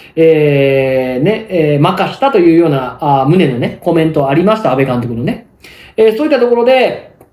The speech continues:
まあ、本来、ジャイアンツはどっちかっていうと、まあ、ぎ-、自己犠牲とか、あ、バントとかを重んじてる球団ではあるんですけども、まあ、あのー、昨日の試合に関しては、その、まあ、信頼度というか、まあ、そういったところに任して、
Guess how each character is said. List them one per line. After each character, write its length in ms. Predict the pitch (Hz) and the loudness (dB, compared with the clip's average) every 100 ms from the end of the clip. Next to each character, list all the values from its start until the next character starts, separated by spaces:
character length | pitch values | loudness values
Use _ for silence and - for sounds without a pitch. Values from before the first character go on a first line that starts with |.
| _ _ _ | _ _ _
ま 360 | - 262 247 185 | -8 -2 0 0
あ、 20 | |
本 200 | 202 269 | -2 0
来、 440 | 247 202 165 143 139 | 2 2 2 0 0
ジ 80 | |
ャ 80 | 226 | 2
イ 80 | 240 | 2
ア 60 | 196 | 0
ン 20 | |
ツ 100 | 165 | -2
は 60 | |
ど 80 | 143 | -2
っ 60 | 135 | -2
ち 60 | |
か 60 | 202 | -4
っ 40 | 196 | -2
て 60 | |
い 40 | 147 | -2
う 40 | |
と、 180 | 131 127 | -2 -2
ま 160 | 135 | -2
あ、 20 | 131 | -4
ぎ-、 240 | 131 - - | -8 -10 -8
自 160 | 135 | -4
己 40 | 139 | 0
犠 320 | 147 170 226 | 0 0 0
牲 180 | 196 127 | 0 -2
と 100 | 123 | -6
か、 280 | - - - | -10 -12 -8
あ、 100 | 127 | -4
バ 180 | 131 147 | -2 0
ン 60 | |
ト 100 | 160 | 0
と 80 | 240 | 0
か 200 | - 143 | 0 0
を 180 | 135 131 | 0 0
重 200 | 185 240 | 0 2
ん 60 | 240 | 0
じ 100 | 226 | 0
て 80 | 226 | 2
る 340 | 214 208 - | 2 0 -6
球 200 | - 226 | -4 0
団 140 | 226 220 | 0 0
で 80 | |
は 60 | 160 | 0
あ 40 | |
る 60 | 190 | 0
ん 60 | 190 | 0
で 100 | 143 | -2
す 80 | |
け 80 | - | -4
ど 80 | 143 | -6
も、 380 | 214 277 190 - - - - - | -2 -2 -2 -6 -20 -20 -16 -2
ま 240 | 269 208 | 0 2
あ、 60 | 208 | 2
あ 20 | |
の 80 | 214 | 2
ー、 480 | 208 208 208 208 196 | 2 4 4 2 2
昨 60 | |
日 80 | 220 | 0
の 200 | 269 277 | -2 -2
試 160 | - 262 | 0 0
合 40 | |
に 100 | 254 | 0
関 200 | 294 302 | 0 0
し 60 | - | 0
て 60 | |
は、 340 | 262 294 262 185 | 2 2 2 0
そ 80 | 180 | -2
の、 360 | 175 170 - | -2 -2 -4
ま 140 | 196 165 | -6 -4
あ、 60 | |
信 360 | 143 - 160 175 | -4 -2 -2 0
頼 240 | 202 269 | 0 2
度 100 | 240 | 0
と 60 | 170 | 2
い 120 | 147 | 0
う 60 | 139 | 0
か、 260 | 135 127 170 | -2 -2 -2
ま 140 | 170 | -2
あ、 40 | 151 | 0
そ 140 | 185 | 0
う 40 | |
い 40 | 220 | 0
っ 20 | |
た 80 | 208 | 0
と 100 | 196 | 0
こ 80 | 208 | 2
ろ 80 | 208 | 2
に 200 | 254 247 | 0 0
任 380 | 226 277 277 | 0 0 -2
し 80 | - | -2
て、 340 | 330 302 294 | 0 0 0